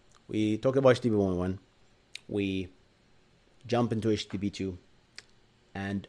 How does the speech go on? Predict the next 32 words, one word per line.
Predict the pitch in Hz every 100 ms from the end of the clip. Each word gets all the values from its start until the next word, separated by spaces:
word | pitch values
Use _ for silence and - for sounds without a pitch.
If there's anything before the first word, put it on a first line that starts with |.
| -
I | 104
think | 123
we're | 101
gonna | 101 98
end | 101 95
it | 82
here. | 107 107 - _ _ - _ _ _ _
It's | 110
a | 110
beautiful, | 98 104 147 143 127 123 123 123 - _ _ _ _ - _ _ _ _ _ _ _ 101 101
beautiful, | 127 123 110 - 110 - _
beautiful | 120 110 107 107
stream, | - 98 98
guys. | 101 101 101 - - _
I | 131 131
love | 113 104
you | 95 95
so | 90 - - 113 120
much. | 117 120 - -
Thank | 135 127
you |
for | 110 101
your | 104 113 117
great | 120 156 196 208 -
questions | - 190 185 - 160 208 - - - - - - - -
and | 127
your | 143
support | 139 156 - 135 139 - - - - - -
by | - 120
watching | 127 131 135
my | 135
content. | 131 131 120 113 123 135